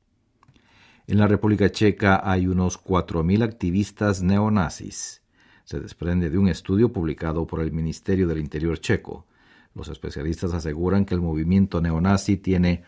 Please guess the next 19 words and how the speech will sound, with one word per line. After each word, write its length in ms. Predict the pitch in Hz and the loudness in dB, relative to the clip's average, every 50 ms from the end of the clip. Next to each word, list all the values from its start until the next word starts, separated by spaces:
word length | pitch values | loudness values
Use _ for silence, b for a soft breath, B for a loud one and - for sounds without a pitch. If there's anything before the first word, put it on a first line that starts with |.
| b b b b b | b b b b b
unos 460 | 85 82 87 87 85 82 82 - - | -4 -2 0 2 2 2 0 -2 -2
cuatrocientos 760 | - 82 78 82 82 - - 95 92 90 - - 98 95 - | -4 -6 -4 -4 -6 -4 0 0 0 0 0 0 -2 0 0
activistas 800 | 98 85 - - 85 85 90 87 - - - 98 92 - - | -2 -2 -2 -4 -2 -2 -2 -2 -4 -2 0 0 0 0 0
fijos, 420 | - 131 131 113 - - 113 107 - | 0 2 2 2 2 0 0 0 0
conocidos 640 | - 95 80 65 - - 90 80 87 87 85 - | -4 -4 -4 -4 -4 -4 -2 -2 -2 -2 -4 -4
como 260 | - 82 82 85 90 | -6 -4 -2 0 0
los 220 | 92 101 101 95 110 | 2 2 2 4 4
duros, 420 | 127 123 95 101 107 104 - B B B B B B B B B B - | 4 6 6 6 4 4 0 B B B B B B B B B B -2
que 220 | - 104 104 104 | 2 4 6 6
reclutan 600 | 92 98 95 - - 113 117 123 123 - 120 107 | 6 6 4 4 4 2 2 4 4 2 2 2
a 100 | 92 80 | 2 0
jóvenes 600 | - - 113 123 123 127 117 110 98 95 - - - | 0 0 2 2 4 4 4 4 4 2 0 -4 -4
a 80 | 98 92 | -2 0
lo 120 | 87 80 | 0 0
largo 440 | 78 87 104 113 113 107 107 110 107 | 0 2 2 2 0 0 0 0 2
y 120 | 90 82 | 2 2
ancho 380 | 95 98 104 101 - - 98 82 | 4 4 4 2 2 0 -2 2
del 220 | 85 107 110 101 | 2 2 2 2
país. 500 | - 104 113 131 110 82 - - - - | 2 2 2 4 2 2 -2 -6 -16 -16